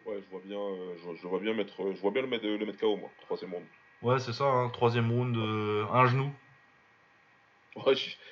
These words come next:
Speaker 1: j'allais le dire en plus. Après, je me suis dit, il faut pas que j'aille non plus trop loin dans les détails, mais ouais.
Speaker 2: Non, mais si, si,
Speaker 1: Je vois
Speaker 2: si,
Speaker 1: bien
Speaker 2: moi,
Speaker 1: le
Speaker 2: je
Speaker 1: truc,
Speaker 2: pense, moi,
Speaker 1: en
Speaker 2: je
Speaker 1: fait.
Speaker 2: pense que s'il le tombe, c'est un genou. Ou il y a un genou, euh,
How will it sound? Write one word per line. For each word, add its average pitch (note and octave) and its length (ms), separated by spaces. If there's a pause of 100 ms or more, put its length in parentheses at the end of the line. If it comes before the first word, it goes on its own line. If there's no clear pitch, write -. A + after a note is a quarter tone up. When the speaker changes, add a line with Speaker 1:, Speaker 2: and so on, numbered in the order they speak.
Speaker 1:
j'allais C3 300
le C3 60
dire B2 200
en G2+ 80
plus. F#2+ 240
Après, A2 200
je G2+ 60
me G2 80
suis F#2+ 120
dit, G2+ 80
il G#2+ 60
faut G2+ 100
pas G#2 120
que G2 60
j'aille G2+ 140
non G2 80
plus - 140
trop - 180
loin G#2 160
dans G2+ 100
les F#2+ 120
détails, A2+ 280
mais F#2+ 160
ouais. - 160
Speaker 2:
Non, C#3+ 200
mais E3+ 100
si, G3 160
si, G3 80
Speaker 1:
Je E3 60
vois - 80
Speaker 2:
si, G2 60
Speaker 1:
bien - 40
Speaker 2:
moi, E3 100
Speaker 1:
le D#3 40
Speaker 2:
je - 40
Speaker 1:
truc, E3+ 100
Speaker 2:
pense, E3 80
moi, F#3 60
Speaker 1:
en G3 40
Speaker 2:
je G3 40
Speaker 1:
fait. G3 40
Speaker 2:
pense G#3 120
que - 60
s'il G3 120
le F3 100
tombe, G3 160
c'est F3+ 100
un D#3 80
genou. C#3+ 180 (680)
Ou C#3 120
il D3 40
y D#3 40
a D3 60
un D3 120
genou, D#3+ 280
euh, C3 800